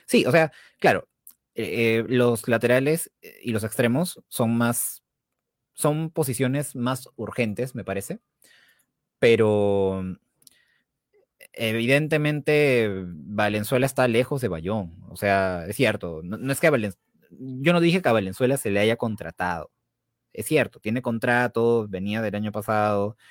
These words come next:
¿no? Pero evidentemente no tiene la misma jerarquía. Entonces, em, si no está Bayón, sí se siente la ausencia de Bayón. Felizmente está en gran estado físico y juega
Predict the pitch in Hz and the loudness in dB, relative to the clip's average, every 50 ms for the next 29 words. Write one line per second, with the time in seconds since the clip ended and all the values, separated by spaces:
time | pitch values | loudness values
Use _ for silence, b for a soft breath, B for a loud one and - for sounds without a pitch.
0 | b b b b b b b - 104 98 101 107 117 127 - _ _ _ _ _ | b b b b b b b -6 -4 -2 -2 -2 -2 -4 -8 _ _ _ _ _
1 | _ _ _ _ _ _ _ - 127 135 143 147 165 185 190 202 180 190 185 175 | _ _ _ _ _ _ _ 0 2 4 4 4 4 4 2 2 2 0 0 0
2 | 185 180 180 175 - 185 185 175 156 147 147 151 151 165 156 - 117 95 85 92 | 0 0 0 0 -2 -2 -2 0 -2 -2 -2 -2 -4 -4 -4 -4 -2 -4 -4 -6
3 | - 139 135 110 92 90 - _ _ _ - 104 101 98 107 101 - 123 123 117 | -6 -8 -6 -6 -6 -8 -12 _ _ _ -14 -14 -12 -10 -8 -4 -2 0 0 -2
4 | - - - _ b b b b b b b b _ _ _ - - - 117 110 | -4 -12 -14 _ b b b b b b b b _ _ _ -16 -8 -4 0 0
5 | 110 110 107 107 107 107 104 101 104 107 104 104 - - _ - 92 95 80 82 | 2 2 2 2 2 2 0 0 -2 -4 -4 -6 -8 -10 _ -20 -20 -20 -16 -10
6 | - - 127 120 127 143 135 - - 165 165 160 143 127 127 156 147 - 143 131 | -6 -2 0 0 0 0 0 2 4 4 6 6 6 4 4 2 0 -4 -6 -6
7 | 135 - 120 131 180 156 - 90 87 76 80 - - 85 85 - - - - - | -4 -2 0 0 0 0 -2 -4 -4 -6 -8 -10 -12 -12 -12 -12 -14 -12 -12 -12
8 | - - - - _ _ _ - - - 165 180 151 170 170 170 165 180 165 - | -12 -14 -16 -18 _ _ _ -2 2 4 4 4 4 4 2 2 2 2 0 2
9 | - 147 143 123 113 117 143 170 170 131 110 - 113 104 104 101 - 107 - 107 | 2 2 2 2 4 4 4 4 4 2 0 0 0 0 0 0 -2 -4 -6 -6
10 | - 98 165 - _ _ _ _ _ _ _ _ _ _ _ - 120 104 101 98 | -6 -6 -8 -8 _ _ _ _ _ _ _ _ _ _ _ -4 -2 -2 -2 -2
11 | 95 95 90 - - 139 117 107 110 113 - | -2 -4 -4 -2 2 2 4 4 2 0 -2